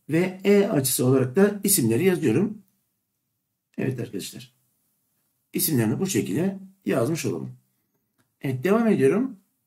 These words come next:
Bir sonraki etkinliğe geçiyorum. Evet arkadaşlar, saat üzerinde açının gösterimi. Bakın bunu şöyle anlatmak istiyorum size. Aşağıda verilen saatlerdeki akrep ile yelkovan arasındaki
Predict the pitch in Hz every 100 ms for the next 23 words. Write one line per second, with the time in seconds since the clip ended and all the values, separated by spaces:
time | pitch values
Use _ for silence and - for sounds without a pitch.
0 | _ _ _ _ - 214 208 151 123 185
1 | 180 123 190 202 151 117 92 135 240 -
2 | - _ _ _ _ _ _ _ _ _
3 | _ _ _ _ _ _ _ _ _ _
4 | _ - 240 214 147 131 107 104 101 214
5 | 226 220 190 151 107 123 208 208 208 202
6 | 180 185 135 123 95 87 160 220 - _
7 | _ _ _ _ _ _ _ _ _ _
8 | _ _ _ _ _ _ - 202 196 214
9 | 226 220 220 180 - - 165 143 143 123
10 | - 107 98 - 143 220 - - _ _
11 | _ _ _ _ _ _ 220 220 240 220
12 | 196 151 156 147 214 208 175 151 151 196
13 | - 185 190 220 214 151 131 143 190 190
14 | 147 147 - 196 175 123 107 196 226